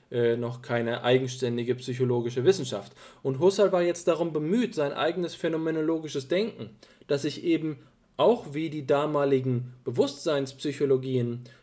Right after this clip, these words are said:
mit, äh, dem Bewusstsein auseinandergesetzt hat, klar abzugrenzen.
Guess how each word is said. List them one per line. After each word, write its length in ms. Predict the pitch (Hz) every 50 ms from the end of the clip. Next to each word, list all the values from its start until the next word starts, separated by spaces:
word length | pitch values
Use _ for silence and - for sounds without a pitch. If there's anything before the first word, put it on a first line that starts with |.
| _ -
mit, 360 | 131 127 131 131 127 127 -
äh, 160 | - 131 120
dem 180 | 120 120 113 107
Bewusstsein 600 | 107 101 110 143 185 180 - - - 143 131 131
auseinandergesetzt 920 | - - 127 123 139 123 123 123 131 131 131 127 131 131 139 135 - -
hat, 160 | 147 139 - - - - _ _ - -
klar 300 | - 147 139 143 147 120
abzugrenzen. 840 | 135 127 - - - 139 127 127 117 113 110 101 - - 101 98